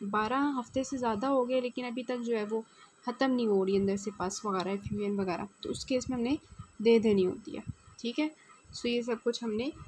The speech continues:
note करना होता है। So ये देखें आपके पास question आया हुआ है कि दस साल की बच्ची है, उसको जो है वो सॉर थ्रोट गला था उसका ख़राब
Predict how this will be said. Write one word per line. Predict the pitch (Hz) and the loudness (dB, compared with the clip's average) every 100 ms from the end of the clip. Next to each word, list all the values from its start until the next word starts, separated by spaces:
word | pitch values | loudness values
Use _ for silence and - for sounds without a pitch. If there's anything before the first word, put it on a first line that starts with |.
| - - - | -10 -6 -2
note | 220 214 202 | 0 0 -2
करना | 196 202 - | -4 -4 -4
होता | - - | -8 -12
है। | - | -12
So | 262 | -6
ये | 233 | -2
देखें | 220 214 247 | 0 0 0
आपके | 269 254 269 | -4 -4 -6
पास | 262 254 | -4 -4
question | - 247 - 254 | -2 -4 -4 -4
आया | 247 247 | -4 -4
हुआ | 240 | -4
है | 247 | -6
कि | 247 254 254 - | -4 0 0 -2
दस | 226 226 226 - | -4 -4 -4 -4
साल | 226 226 | -4 -4
की | 240 | -6
बच्ची | 214 202 - 254 | -8 -8 -4 -2
है, | 247 254 - - - - | -2 -4 -16 -20 -20 -12
उसको | 233 - - 247 | -10 -6 0 0
जो | 240 | 2
है | 240 | -2
वो | 220 226 | -2 -4
सॉर | 233 220 208 | -4 -2 -4
थ्रोट | 208 240 233 | -4 -4 -4
गला | 220 208 214 | -2 0 0
था | 262 285 | -2 -2
उसका | 285 - 262 262 | -2 -4 -4 0
ख़राब | 226 202 208 | 4 4 2